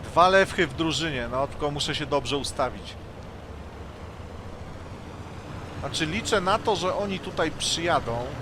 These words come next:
Widzę, że K W jeden tu jedzie, to super sprawa.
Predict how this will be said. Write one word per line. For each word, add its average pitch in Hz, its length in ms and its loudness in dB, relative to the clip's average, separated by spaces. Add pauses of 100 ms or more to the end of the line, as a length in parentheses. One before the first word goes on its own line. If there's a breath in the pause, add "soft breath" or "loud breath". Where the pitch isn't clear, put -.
(120)
Widzę, 156 160 -6
że 143 240 -2 (1300)
K 165 100 2
W 143 180 -4
jeden 143 400 0
tu 131 160 -6
jedzie, 120 280 -4
to 120 180 -6
super 120 540 -4
sprawa. 113 580 -4